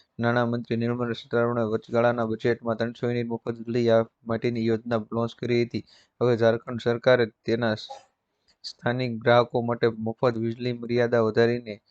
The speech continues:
જાહેર કરી છે. રાજ્યના નવા મુખ્યમંત્રી ચંપાઈ સોરેશને આ મર્યાદાને વધના સો યુનિટ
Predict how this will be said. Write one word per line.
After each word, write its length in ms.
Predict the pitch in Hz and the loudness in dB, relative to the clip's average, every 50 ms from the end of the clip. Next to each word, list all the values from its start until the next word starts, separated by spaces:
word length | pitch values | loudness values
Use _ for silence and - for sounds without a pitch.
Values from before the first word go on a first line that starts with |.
| _ _ _ - - _ | _ _ _ -20 -20 _
જાહેર 240 | _ 120 113 113 117 117 | _ 2 2 2 2 2
કરી 240 | 120 120 120 120 - | 0 -2 -2 -2 -4
છે. 60 | 113 | -2
રાજ્યના 1300 | 110 - 113 113 120 123 120 - - _ _ _ _ _ _ _ _ _ _ - - 120 120 120 127 123 117 117 | 0 0 0 0 0 -2 -4 -6 -8 _ _ _ _ _ _ _ _ _ _ -12 -6 -4 -2 0 0 0 0 0
નવા 180 | 117 117 117 | 0 0 0
મુખ્યમંત્રી 640 | 117 117 117 _ - 127 120 120 120 113 - 117 107 | 0 -2 -6 _ -8 -6 -6 -6 -4 -4 -2 -2 -2
ચંપાઈ 1080 | - - 117 120 120 117 - _ _ _ _ _ _ _ _ _ _ - 127 123 117 113 | -2 -4 -4 -4 -6 -8 -12 _ _ _ _ _ _ _ _ _ _ 2 4 4 4 4
સોરેશને 680 | - - - 117 117 117 120 117 117 - - 123 123 117 107 104 - _ _ _ _ _ _ - | 0 -2 -2 0 2 2 2 0 0 -2 -6 -4 -4 -2 -2 -4 -6 _ _ _ _ _ _ -4
આ 100 | - 120 | -2 -2
મર્યાદાને 560 | 120 120 120 123 123 117 120 120 123 120 117 | 0 0 2 4 4 4 4 2 0 0 0
વધના 540 | 113 110 110 110 - _ _ - 120 117 113 | -2 -2 -2 -4 -6 _ _ -6 -2 -2 -2
સો 140 | - - 127 120 | 0 0 0 0
યુનિટ 320 | 123 123 123 123 123 117 | 0 -2 -2 -4 -6 -6